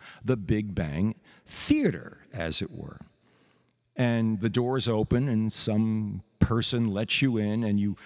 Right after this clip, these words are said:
go stand around a railing. It's a railing. And over the railing, looking down, is the bottom of the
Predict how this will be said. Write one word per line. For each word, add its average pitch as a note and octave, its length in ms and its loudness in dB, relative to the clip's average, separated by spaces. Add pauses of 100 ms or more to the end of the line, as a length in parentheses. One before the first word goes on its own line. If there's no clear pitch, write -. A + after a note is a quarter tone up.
(360)
go C3 240 -2
stand D3+ 600 -2
around C3+ 600 -2
a C#3+ 300 2
railing. C3+ 960 -2 (100)
It's A2 180 -2
a C3+ 60 -2
railing. D3+ 680 -6 (560)
And C3+ 220 0
over G#3+ 400 2
the E3 160 0
railing, C3+ 800 -2 (340)
looking D#3 460 0
down, B2 440 -2
is D3+ 300 2
the C#3+ 120 0
bottom C3+ 680 0
of C3+ 460 0 (640)
the C#3+ 680 0